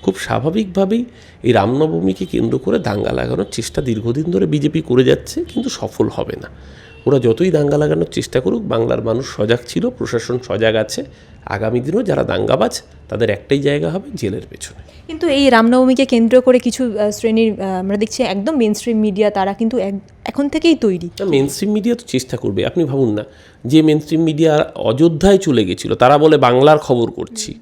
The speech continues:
Speaker 1: বাংলা থেকে যদি উত্তরপ্রদেশের ঘটনা তুলে ধরি আমরা চ্যানেলে, তখন বলবে, "আপনি ভারত ভ্রমণে কেন বেরোলেন?" তারা তো অযোধ্যায় গেছিল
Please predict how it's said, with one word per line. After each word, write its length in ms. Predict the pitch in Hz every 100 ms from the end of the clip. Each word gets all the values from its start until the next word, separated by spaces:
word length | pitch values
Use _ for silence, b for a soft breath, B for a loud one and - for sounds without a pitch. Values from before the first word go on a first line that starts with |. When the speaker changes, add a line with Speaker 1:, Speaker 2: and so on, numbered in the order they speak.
| b b b b b
Speaker 1:
বাংলা 380 | 135 135 147 147
থেকে 240 | 147 147
যদি 320 | 147 147 147 147 B
উত্তরপ্রদেশের 680 | 139 147 147 147 147 156 139
ঘটনা 340 | 113 127 143
তুলে 220 | 143 139
ধরি 320 | 143 143 139 127
আমরা 160 | 127
চ্যানেলে, 380 | 127 120 117 110
তখন 260 | 127 143 139
বলবে, 200 | 143 143
"আপনি 180 | 143
ভারত 220 | 110 107 110
ভ্রমণে 280 | 123 120 110
কেন 220 | 104 98
বেরোলেন?" 380 | 87 87 - - - b b -
তারা 120 | 151
তো 140 | 156
অযোধ্যায় 400 | 135 143 139 151
গেছিল 360 | 110 - -